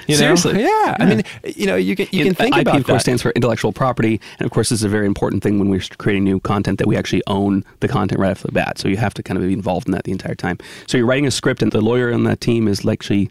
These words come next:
Speaker 2: helping?
Speaker 1: Yeah, he can be, think about it, or he or she can be, um, engaged in what, you know, like a script review, right?
Speaker 2: Yeah, yeah.
Speaker 1: So in essence, that is, okay, like an exercise in risk identification.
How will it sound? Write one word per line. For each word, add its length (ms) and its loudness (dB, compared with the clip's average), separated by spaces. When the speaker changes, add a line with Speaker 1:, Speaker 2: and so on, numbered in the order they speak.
Speaker 2:
helping? 420 0
Speaker 1:
Yeah, 200 0
he 80 -2
can 140 2
be, 260 2
think 260 -2
about 240 -2
it, 120 0
or 180 0
he 100 2
or 60 0
she 240 -2
can 160 -2
be, 260 2
um, 340 0
engaged 420 0
in 140 2
what, 140 0
you 80 -4
know, 60 -4
like 140 -8
a 40 -6
script 420 -4
review, 340 -4
right? 180 0
Speaker 2:
Yeah, 140 0
yeah. 80 0
Speaker 1:
So 180 0
in 100 0
essence, 240 0
that 260 -2
is, 260 2
okay, 440 0
like 200 0
an 200 0
exercise 880 -2
in 420 -2
risk 520 -2
identification. 880 -2